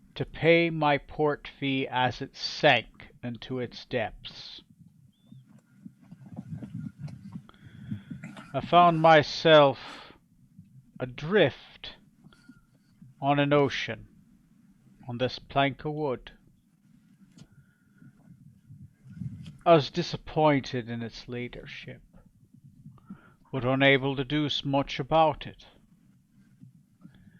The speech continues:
Until a great master taught me purpose, gave me direction, showed me how to use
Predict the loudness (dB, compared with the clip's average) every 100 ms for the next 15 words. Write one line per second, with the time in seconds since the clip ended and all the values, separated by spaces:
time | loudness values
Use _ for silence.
0 | _ _ _ _ _ _ _ -20 -20 -20
1 | -20 -20 -20 -20 -20 -20 -18 -16 -16 -18
2 | -18 -14 -8 -4 -2 0 4 4 2 2
3 | 6 6 4 -2 -2 -2 -2 -10 _ _
4 | _ _ _ _ -20 -20 _ -20 -20 _
5 | -20 -20 _ _ -20 -20 -20 _ -20 -20
6 | -20 -16 -4 4 4 2 -4 -2 -2 -4
7 | -8 -6 -6 -12 -14 -14 -14 -16 -20 _
8 | -20 -20 -20 -20 -20 _ -20 -20 -20 -20
9 | _ -10 2 6 6 4 -2 -2 -2 -2
10 | -4 -4 -14 -16 -18 -20 _ _ _ _
11 | _ _ _ _ _ _ _ -16 -4 6
12 | 8 8 4 4 8 8 6 0 0 2
13 | 2 2 0 -2 -6 -8